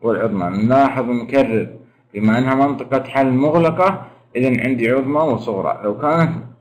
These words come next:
غير مغلقة ما راح تكون عندي الثنتين مع بعض، إما صغرى أو عظمى فقط.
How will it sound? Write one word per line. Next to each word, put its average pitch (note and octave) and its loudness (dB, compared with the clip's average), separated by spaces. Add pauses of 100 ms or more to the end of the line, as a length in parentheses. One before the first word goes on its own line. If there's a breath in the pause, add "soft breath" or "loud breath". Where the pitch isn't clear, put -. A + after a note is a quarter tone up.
(280)
غير D#3 6
مغلقة D#3 2 (840)
ما B2+ 2
راح C#3 0
تكون B2 -2
عندي A2 -2 (1040)
الثنتين A#2 -2
مع G2+ 2
بعض، F#2+ -2
إما F3+ -2
صغرى G3+ 0
أو D#3 4
عظمى G2 -4
فقط. - -8